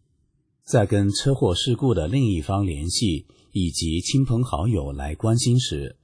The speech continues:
我告诉他们，发生这种事情谁都不愿意，我会和善处理这件事情。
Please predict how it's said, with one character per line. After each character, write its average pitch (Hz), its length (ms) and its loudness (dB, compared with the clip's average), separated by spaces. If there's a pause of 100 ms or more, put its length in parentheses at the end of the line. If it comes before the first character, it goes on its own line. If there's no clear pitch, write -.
(320)
我 87 160 2
告 110 200 4
诉 85 160 -4
他 90 180 0
们， 73 320 -2
发 - 240 0
生 110 180 2
这 135 160 2
种 90 160 -2
事 107 240 0
情 71 380 -6
谁 85 300 -2
都 120 160 2
不 73 180 -6
愿 76 240 -4
意， 78 240 -6 (400)
我 87 160 2
会 90 220 2
和 80 240 -6
善 120 260 2
处 90 240 -4
理 76 220 -2
这 90 160 -4
件 80 180 -4
事 82 220 -4
情。 76 340 -6